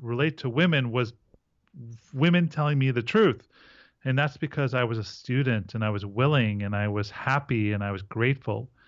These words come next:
And so for guys who say, "I don't know how to handle women," or, "I don't understand women," or, "This is too confusing," well, that makes sense. Now get off your ass, get off the couch,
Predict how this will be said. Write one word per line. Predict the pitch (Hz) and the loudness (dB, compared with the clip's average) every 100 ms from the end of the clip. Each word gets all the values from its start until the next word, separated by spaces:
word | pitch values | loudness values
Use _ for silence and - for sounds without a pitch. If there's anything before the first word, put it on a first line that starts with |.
| - - - _ | -20 -20 -20 _
And | 117 113 | -6 0
so | 127 117 | 2 2
for | 117 110 | 0 -2
guys | 123 135 160 - | 2 2 0 -4
who | 117 | -8
say, | - 147 | 0 0
"I | 123 | 2
don't | 127 | 0
know | 127 | 0
how | 131 | 0
to | 123 | 0
handle | 123 123 120 | 0 0 0
women," | 113 143 139 | 0 0 2
or, | 117 | 2
"I | |
don't | 117 | 2
understand | 117 113 120 113 | -2 -2 -2 0
women," | 123 143 123 | 2 2 2
or, | |
"This | 113 120 | 0 -4
is | 117 | -6
too | 127 | -4
confusing," | - 110 147 156 123 110 107 - - _ | -4 2 4 4 4 2 -2 -12 -20 _
well, | 131 135 156 147 | 4 4 2 0
that | 147 | 0
makes | 156 156 | 0 -2
sense. | 127 117 139 - - _ 113 | 0 0 -2 -8 -20 _ -4
Now | 131 156 117 120 156 - _ | 0 2 2 2 -2 -12 _
get | 120 131 | -2 -2
off | 151 | -2
your | 127 101 | -2 -2
ass, | 117 - | -2 -6
get | - 131 | -4 -2
off | 156 | -2
the | 139 | -4
couch, | 104 113 - - | -2 -2 -4 -12